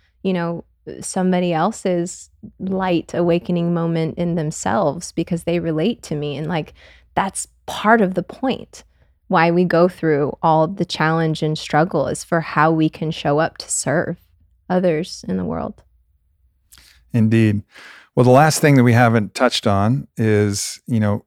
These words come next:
Speaker 2: you were trying to be a singer, trying to be Christina Aguilera, trying to be a pop star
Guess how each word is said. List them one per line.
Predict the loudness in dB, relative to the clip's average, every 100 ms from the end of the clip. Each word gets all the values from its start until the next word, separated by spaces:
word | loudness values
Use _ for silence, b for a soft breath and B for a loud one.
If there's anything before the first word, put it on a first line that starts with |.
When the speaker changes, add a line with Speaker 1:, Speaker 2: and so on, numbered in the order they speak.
| -14
Speaker 2:
you | -8 -4 2 4 4 2 0 -4 _ _
were | -2 4 6 4 2
trying | 0 4 4
to | 6
be | 4
a |
singer, | 2 0 0 0
trying | 4 6
to | 6
be | 4
Christina | 4 0 2 4
Aguilera, | 4 4 2 4 4
trying | 4 6
to | 6
be | 6
a | 6
pop | 4 4
star | 2 4 4 4